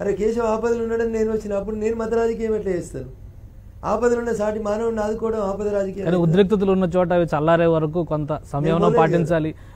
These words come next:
Speaker 2: మీరు వెళ్తారన్నారు, మీ పార్టీ నాయకులు
Speaker 1: నేను
Speaker 2: వెళ్తారన్నారు,
Speaker 1: వెళ్తాను
Speaker 2: మీ
Speaker 1: లేదు.
Speaker 2: స్థానిక ఎంపీ
Speaker 1: నేను వెళ్తాను
Speaker 2: వెళ్తారన్నారు.
Speaker 1: లేదు. స్థానిక
Speaker 2: ఇలా
Speaker 1: ఎంపీ బరాబర్ వెళ్తాడు. అరే ఓట్లు వేసిన ప్రజల కోసం ఎంపీ పోకపోతే ఎవరు కేశవ్ పోతాడా?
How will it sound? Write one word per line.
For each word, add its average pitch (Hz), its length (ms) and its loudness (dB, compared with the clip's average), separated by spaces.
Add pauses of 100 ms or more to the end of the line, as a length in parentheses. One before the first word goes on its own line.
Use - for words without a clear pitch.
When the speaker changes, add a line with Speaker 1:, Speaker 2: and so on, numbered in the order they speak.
Speaker 2:
మీరు 147 160 2
వెళ్తారన్నారు, 151 640 0
మీ 135 160 -4
పార్టీ 127 320 -6
నాయకులు 143 320 -4
Speaker 1:
నేను 151 100 -2
Speaker 2:
వెళ్తారన్నారు, 202 320 0
Speaker 1:
వెళ్తాను - 220 0
Speaker 2:
మీ - 60 -2
Speaker 1:
లేదు. 139 120 -2
Speaker 2:
స్థానిక 143 320 0
ఎంపీ 143 260 -2
Speaker 1:
నేను 160 160 4
వెళ్తాను - 0 -
Speaker 2:
వెళ్తారన్నారు. 160 480 2
Speaker 1:
లేదు. 185 100 -4
స్థానిక 233 300 -4
Speaker 2:
ఇలా 180 120 6
Speaker 1:
ఎంపీ 254 140 0
బరాబర్ 262 400 4
వెళ్తాడు. 233 460 2 (580)
అరే 214 140 4
ఓట్లు 247 300 6
వేసిన 247 200 0
ప్రజల 233 240 2
కోసం 240 240 0
ఎంపీ 233 260 0
పోకపోతే 233 340 2
ఎవరు 220 140 4
కేశవ్ 202 340 2
పోతాడా? 127 340 -6